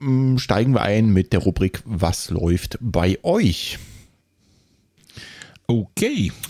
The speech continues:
Speaker 1: Was lief denn so? Äh, ging was auf Facebook?
Speaker 2: Äh, du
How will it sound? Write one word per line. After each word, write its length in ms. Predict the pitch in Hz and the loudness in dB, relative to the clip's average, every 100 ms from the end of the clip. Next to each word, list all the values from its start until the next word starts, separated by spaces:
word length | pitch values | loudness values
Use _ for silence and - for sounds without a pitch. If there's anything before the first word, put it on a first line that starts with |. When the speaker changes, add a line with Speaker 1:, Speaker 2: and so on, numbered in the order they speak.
| - - - - _ _ _ - | -14 -16 -20 -20 _ _ _ -2
Speaker 1:
Was 220 | 131 - | -2 0
lief 260 | 170 262 | 2 2
denn 220 | - 135 101 | 2 2 4
so? 360 | 95 85 87 | 4 4 2
Äh, 840 | - 123 117 117 113 113 110 107 107 | 0 0 2 2 2 2 2 2 0
ging 460 | 107 117 131 151 | -2 -2 0 0
was 380 | 120 113 - - - | 0 0 -2 -8 -4
auf 420 | 101 98 95 - - - | 0 2 0 -8 -18 -10
Facebook? 520 | - 87 - 85 - - - - - _ _ - - - _ _ _ _ _ _ _ - | -2 -2 0 -2 -4 -14 -16 -20 -20 _ _ -20 -20 -20 _ _ _ _ _ _ _ -4
Speaker 2:
Äh, 40 | |
du 540 | 107 101 92 92 90 | -2 0 0 0 -2